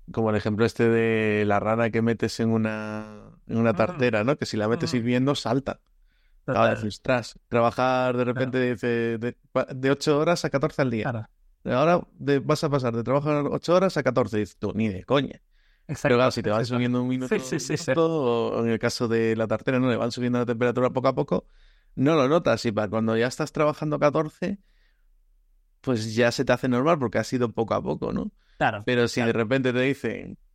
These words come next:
Speaker 1: "Estás trabajando ocho", y te dicen de trabajar catorce, dices, "Ni de coña".
Speaker 2: Claro.
Speaker 1: ¿Dónde
Speaker 2: Sí,
Speaker 1: vas?
Speaker 2: sí, sí.
Speaker 1: <laughs>
Speaker 2: Sí, la tolerancia a la frustración, ¿no? Como dices, que si es gradual, no nos vamos, la frustración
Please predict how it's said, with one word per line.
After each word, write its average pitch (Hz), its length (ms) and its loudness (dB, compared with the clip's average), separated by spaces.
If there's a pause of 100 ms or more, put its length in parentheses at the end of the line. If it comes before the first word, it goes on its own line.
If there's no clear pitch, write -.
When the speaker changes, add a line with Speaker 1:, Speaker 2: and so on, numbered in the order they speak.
Speaker 1:
"Estás 117 220 -4
trabajando 117 440 2
ocho", 127 180 -2
y - 20 0
te 113 80 0
dicen 117 260 -2
de 117 100 2
trabajar 117 320 2
catorce, 117 360 0
dices, 85 220 -12
"Ni 95 160 -10
de 92 120 -10
coña". 123 280 -2 (460)
Speaker 2:
Claro. 117 220 0 (100)
Speaker 1:
¿Dónde 107 260 0
Speaker 2:
Sí, - 40 4
Speaker 1:
vas? 147 140 4 (120)
Speaker 2:
sí, - 0 -
sí. 123 200 -8 (280)
Speaker 1:
<laughs> 139 300 -6
Speaker 2:
Sí, 156 340 0 (240)
la 160 140 2
tolerancia 165 440 2
a 190 40 6
la 175 40 4
frustración, 160 580 -2
¿no? 170 100 0
Como 160 160 -2
dices, 156 320 -2
que 135 100 -8
si 156 180 -4
es 147 140 -2
gradual, 170 920 2
no 160 320 0
nos 160 320 -2
vamos, 151 640 0
la 151 120 0
frustración 165 840 -2